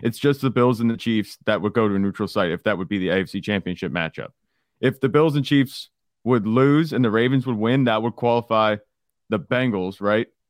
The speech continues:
because, no, the Raven-, if the Ravens would win, it would still be just the Bills and the Chiefs as the A F C Championship matchup, the potential A F C Championship matchup at a neutral site. But if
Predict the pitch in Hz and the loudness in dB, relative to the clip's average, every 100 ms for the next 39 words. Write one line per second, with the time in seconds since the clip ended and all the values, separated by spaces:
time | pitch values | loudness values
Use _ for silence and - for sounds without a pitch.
0 | _ _ _ _ 120 127 113 104 - 127 | _ _ _ _ -2 0 0 -4 -4 0
1 | 143 113 139 143 - 127 131 151 123 113 | 2 2 2 2 0 0 0 0 -2 -2
2 | 113 110 104 - 143 127 113 117 107 - | -2 -2 -2 0 2 2 2 2 0 -6
3 | - 107 123 117 101 98 - 113 110 - | 0 2 4 4 2 -2 -4 -2 -2 -2
4 | 104 87 - _ 95 117 107 104 98 95 | -4 -4 -8 _ -2 -2 0 2 0 -2
5 | 101 110 92 92 104 90 90 - 92 98 | -6 -4 -4 -6 -6 -4 -4 -4 -6 -6
6 | 101 117 110 98 78 98 90 92 98 87 | -4 -2 -2 -2 -2 -2 -2 -6 -6 -6
7 | 85 90 95 92 - 87 95 - 80 110 | -8 -4 -4 -4 -8 -6 -6 -8 -6 -2
8 | 78 - _ _ _ _ - 127 - _ | -2 -6 _ _ _ _ -2 0 -2 _
9 | _ _ _ _ 135 123 - | _ _ _ _ 0 0 -4